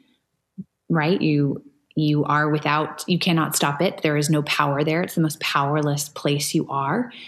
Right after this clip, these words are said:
And, uh, to love other people in that powerless state is really difficult. But, but having that others focused, giving those words, passing on, always be thinking beyond yourself, I think, um, is what,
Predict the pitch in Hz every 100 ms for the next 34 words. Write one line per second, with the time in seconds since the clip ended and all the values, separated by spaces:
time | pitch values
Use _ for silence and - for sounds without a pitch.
0 | - - 151 147 143 135 127 - - -
1 | 143 135 127 196 156 160 165 147 143 -
2 | 143 156 156 147 139 - - 135 139 147
3 | 143 135 - - 139 147 - - 147 147
4 | 143 135 - 120 - 101 - - _ -
5 | - - 151 - - _ _ 151 147 160
6 | 175 151 147 147 143 - 143 143 151 147
7 | - - _ _ _ 165 156 151 151 143
8 | 143 139 139 135 131 - - - 151 147
9 | - 160 147 147 143 143 156 165 165 -
10 | 147 147 - 151 170 165 151 147 151 156
11 | 143 143 143 139 - 143 143 - 143 151
12 | 143 - - - - - 147 147 143 143
13 | 180 165 151 147 -